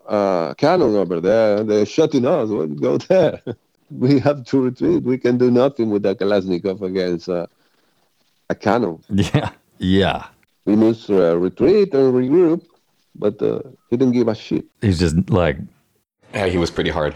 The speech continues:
Speaker 3: He was a hard, hard fucker. <laughs> That guy.
Speaker 1: Yeah, yeah.
Speaker 2: Wow. And did he make it back?
Speaker 1: Yeah, he made it back.
Speaker 2: <laughs>
Speaker 3: I think, I think he made it back every single time.
Speaker 1: Yeah, yeah, yeah.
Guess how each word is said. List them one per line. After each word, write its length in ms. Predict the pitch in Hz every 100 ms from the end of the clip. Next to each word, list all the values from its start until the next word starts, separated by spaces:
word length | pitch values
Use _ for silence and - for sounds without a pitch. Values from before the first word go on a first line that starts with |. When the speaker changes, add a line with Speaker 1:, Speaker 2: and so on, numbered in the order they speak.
| -
Speaker 3:
He 80 | 104
was 160 | 87 76
a 40 |
hard, 200 | 78 82 - -
hard 160 | - 82
fucker. 340 | - 82 80 76 - -
<laughs> 400 | - - - - - - -
That 160 | -
guy. 180 | - 76
Speaker 1:
Yeah, 200 | 104 101
yeah. 160 | 90 73 - - -
Speaker 2:
Wow. 260 | 71 67 - _ _
And 120 | 113 92
did 80 |
he 80 | 82
make 160 | 82 85
it 80 | 80
back? 300 | 80 107 - _ -
Speaker 1:
Yeah, 240 | 226 247 -
he 80 | 156
made 140 | 113
it 40 | 95
back. 140 | 73 - - - -
Speaker 2:
<laughs> 0 | 98 - - - - _ _ _ _ -
Speaker 3:
I 60 | 98
think, 260 | 127 127
I 60 | 117
think 180 | 120 127
he 60 |
made 140 | 123 113
it 100 | -
back 220 | 95 -
every 200 | 101 117
single 360 | - 117 104 92
time. 260 | 87 85
Speaker 1:
Yeah, 160 | 90 85
yeah, 100 | 80
yeah. 60 | 76